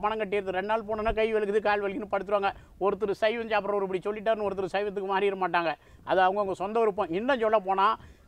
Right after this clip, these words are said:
சைவம் சாப்பிட்றவங்க தான் அசைவத்துக்கு மாறிட்டு இருக்கிறாங்க. நான் இந்த,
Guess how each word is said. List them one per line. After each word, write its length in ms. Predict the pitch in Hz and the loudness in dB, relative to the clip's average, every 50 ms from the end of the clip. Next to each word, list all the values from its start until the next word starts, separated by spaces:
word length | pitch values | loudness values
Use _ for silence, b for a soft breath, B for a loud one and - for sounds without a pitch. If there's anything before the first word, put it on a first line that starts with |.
| - | 0
சைவம் 340 | - 196 254 294 320 330 302 294 | 4 6 8 8 8 8 10 10
சாப்பிட்றவங்க 340 | 294 262 269 269 262 269 285 | 10 10 8 6 6 8 8
தான் 100 | 269 247 | 8 8
அசைவத்துக்கு 360 | 233 - 302 294 247 254 240 | 8 6 4 4 4 2 4
மாறிட்டு 260 | 233 226 233 233 196 208 | 4 4 4 4 2 2
இருக்கிறாங்க. 300 | 190 196 190 180 175 147 - - - - - - - - _ _ _ _ _ _ _ _ _ _ _ _ _ - - - _ _ _ - | 4 6 6 6 4 2 -2 -6 -14 -20 -20 -20 -20 -20 _ _ _ _ _ _ _ _ _ _ _ _ _ -20 -20 -20 _ _ _ 2
நான் 180 | 196 220 233 214 196 | 6 6 6 6 4
இந்த, 160 | 196 185 208 | 2 4 6